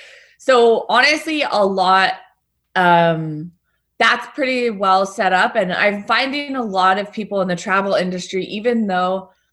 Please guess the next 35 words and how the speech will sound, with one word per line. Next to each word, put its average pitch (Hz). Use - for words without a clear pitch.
there's 190
this 190
whole 196
segment 185
that -
no 185
one 180
is 175
traveling 190
right 220
now, 240
theoretically. 233
Um, 175
yeah, 190
I 175
think 208
it's 247
something 254
like 180
four 190
billion 185
people 180
are 151
stuck -
at 143
home 143
right -
now. -
But 175
even 277
though 240
no 208
one 196
is 175
traveling, 175